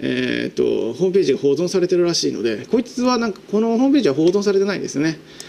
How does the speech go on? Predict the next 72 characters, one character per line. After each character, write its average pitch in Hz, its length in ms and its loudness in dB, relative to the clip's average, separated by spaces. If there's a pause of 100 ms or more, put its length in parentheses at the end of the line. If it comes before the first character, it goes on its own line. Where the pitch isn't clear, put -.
(120)
な 214 80 -2
の 170 100 2
で、 135 100 4
ま 135 220 0
あ、 - 40 -10
い 185 100 2
つ - 100 -6
消 151 140 4
え 143 40 8
る 147 60 2
か 147 100 2
も 113 120 0
わ 110 60 -4
か 147 100 0
ん 165 80 -2
な - 60 -4
い - 40 -6
ん - 80 -8
で、 - 160 -6 (2000)
う 143 60 2
ん、 127 120 2
作 - 180 -2
っ 247 40 0
て - 80 4
る 170 60 6
人 143 120 2
は 131 60 6
な 151 80 4
ん - 40 0
か 202 60 -2
消 156 180 2
す - 100 -12
つ 180 100 2
も 180 80 6
り 175 60 4
は 165 60 2
な 165 80 4
い 143 60 2
ら - 140 -2
し - 140 -2
い - 40 -6
ん - 60 -10
で - 80 -14
す - 100 -12
け - 60 -10
ど。 - 160 -6 (1160)
え 165 240 4
ー 165 60 4
っ - 20 -8
と、 175 120 6
で、 180 160 6
ち 190 120 2
ょ - 20 8
っ 190 40 -2
と 139 100 4
戻 143 360 4
り 156 60 2
ま 156 120 -6
す - 120 -12
ね。 127 140 -4 (120)
申 151 120 2
し - 80 -2
訳 147 140 -2
な 139 80 -2
い - 20 -2
で - 60 -10
す - 60 -14
ね。 - 160 -8 (180)
え 135 440 0
ー - 60 -20
っ - 20 -20
と、 127 180 0